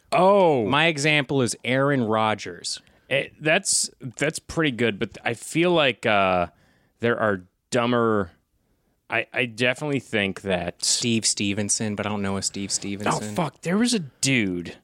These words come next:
Speaker 2: You know baseball players.
Speaker 1: Yeah.
Speaker 2: Mostly it's baseball players.
Speaker 1: I mean, Mookie Betts.
Speaker 2: <laughs> Mookie.
Speaker 1: Mookie Betts, right off the bat, is the greatest baseball name ever.
Speaker 2: Mookie Betts.
Speaker 1: He's so fun to watch, and if you were like,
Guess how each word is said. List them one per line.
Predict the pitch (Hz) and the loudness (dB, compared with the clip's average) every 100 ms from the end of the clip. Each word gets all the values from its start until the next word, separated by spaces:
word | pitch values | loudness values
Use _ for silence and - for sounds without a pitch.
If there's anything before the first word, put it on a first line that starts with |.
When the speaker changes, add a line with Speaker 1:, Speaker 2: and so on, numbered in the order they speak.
| _ _ _ _ | _ _ _ _
Speaker 2:
You | 123 | -2
know | 135 | -2
baseball | 98 95 82 - 82 | -2 -4 -6 -10 -10
players. | - 82 82 - - _ | -12 -16 -12 -10 -12 _
Speaker 1:
Yeah. | 127 117 85 | -2 0 -2
Speaker 2:
Mostly | 117 113 98 | -4 -6 -6
it's | - | -10
baseball | 85 82 - - | -12 -12 -14 -16
players. | - - - - | -20 -20 -16 -2
Speaker 1:
I | 160 | 0
mean, | 175 170 | 2 2
Mookie | 196 202 117 | 0 -2 -2
Betts. | 110 82 - - - | 0 0 0 -2 -2
Speaker 2:
<laughs> | - - | -10 -2
Mookie. | 156 - - - - - _ _ _ | -2 0 -4 -6 -14 -20 _ _ _
Speaker 1:
Mookie | 165 214 185 | 0 0 -2
Betts, | 127 123 95 - | 0 2 2 2
right | 131 | 2
off | - | 2
the | |
bat, | 123 107 92 - | 2 2 2 0
is | 117 | -2
the | 135 | -2
greatest | 104 117 139 156 - | 0 2 2 0 2
baseball | 117 113 120 110 | 0 2 2 2
name | 101 98 | 4 2
ever. | - 101 92 90 | 2 0 2 2
Speaker 2:
Mookie | 151 151 151 | 2 0 -2
Betts. | 123 104 95 | -2 0 0
Speaker 1:
He's | 131 | 0
so | - 175 165 | 2 2 0
fun | 151 170 | 0 0
to | 143 | 2
watch, | 131 120 104 101 - | 2 2 2 0 -2
and | 127 | 0
if | 120 101 | 0 0
you | 131 | 2
were | |
like, | 120 107 | 4 2